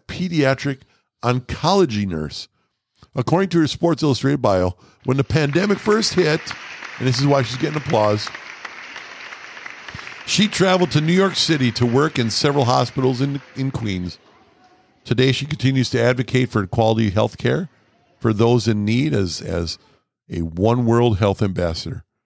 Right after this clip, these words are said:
She's, um, twenty-seven, like I said, from South Carolina.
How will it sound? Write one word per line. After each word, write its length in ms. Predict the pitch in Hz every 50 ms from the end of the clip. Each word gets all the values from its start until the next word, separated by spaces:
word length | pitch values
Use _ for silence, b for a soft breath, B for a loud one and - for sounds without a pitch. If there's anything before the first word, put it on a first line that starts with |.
| _ _ _ _ _ _ _ _ _ _ _ _ _ _ _ _ _ _ _ _ _ _ _ _ _ _ - - _ _ _
She's, 480 | - - - 120 113 110 110 101 90 107
um, 580 | 104 104 101 98 95 95 92 90 90 87 85 - _ _ _ _ _ _ _ _ _ _ _ _ _ _ _ _ _ _ _ _ _ _ _
twenty-seven, 540 | - - 120 117 113 110 - 113 113 120 123
like 160 | 113 113 107
I 60 | 120 113
said, 260 | - - 113 113 -
from 240 | - 117 101 92 -
South 240 | - 104 104 -
Carolina. 540 | - 104 101 98 95 98 101 104 113 123 127